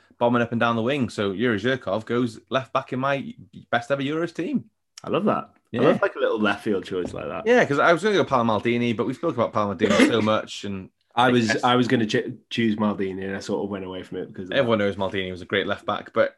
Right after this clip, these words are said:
Speaker 1: in that particular Euros, for an underdog team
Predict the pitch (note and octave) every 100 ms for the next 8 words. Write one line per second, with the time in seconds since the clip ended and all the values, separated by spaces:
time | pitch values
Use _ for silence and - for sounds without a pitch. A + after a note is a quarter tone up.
0 | - C#3+ C#3 B2 - - C3 C3+ A#2+ G#2+
1 | F#2+ F#2 F#2 - _ _ _ _ _ _
2 | A2 A#2+ D3+ B2+ B2 A2 - G#2 F2+ F#2+